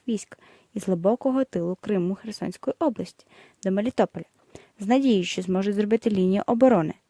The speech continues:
Проте їхні плани дуже успішно руйнують українські реактивні системи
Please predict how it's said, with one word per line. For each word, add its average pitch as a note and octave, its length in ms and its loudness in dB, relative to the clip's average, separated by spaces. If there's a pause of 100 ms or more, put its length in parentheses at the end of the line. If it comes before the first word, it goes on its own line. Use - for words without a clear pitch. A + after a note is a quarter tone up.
Проте A#3 460 2
їхні G3+ 200 -4
плани G3+ 320 -2
дуже A3 440 -2
успішно G3 500 -4
руйнують F3+ 480 -2
українські E3+ 520 -4
реактивні F#3 640 -2
системи - 420 -6